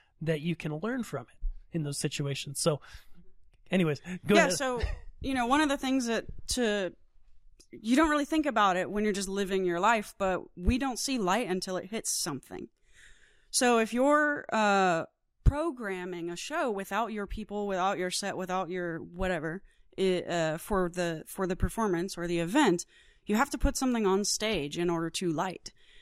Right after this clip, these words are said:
Speaker 2: And you don't necessarily want your,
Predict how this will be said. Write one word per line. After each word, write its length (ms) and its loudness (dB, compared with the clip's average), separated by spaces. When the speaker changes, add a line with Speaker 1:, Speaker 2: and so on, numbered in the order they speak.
Speaker 2:
And 360 4
you 120 -2
don't 280 2
necessarily 640 0
want 360 6
your, 760 2